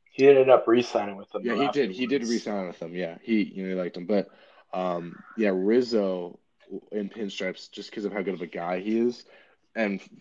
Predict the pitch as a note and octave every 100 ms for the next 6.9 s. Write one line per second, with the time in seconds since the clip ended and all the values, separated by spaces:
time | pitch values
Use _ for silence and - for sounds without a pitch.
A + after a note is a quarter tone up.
0 | - G#2+ G2 A#2 G#2 G2 F2+ - - G2
1 | - F#2 E2 E2+ D#2+ - D2+ - E2+ F2+
2 | G#2 - - - - _ _ A2 A2+ A2
3 | G2+ - F#2+ F#2 F2+ F2+ F2 - - A#2+
4 | F2+ E2+ _ - G2 - - - - -
5 | G#2+ - - - _ _ _ - B2 A2
6 | F#2 F2+ - - G2+ F#2 F2+ A#2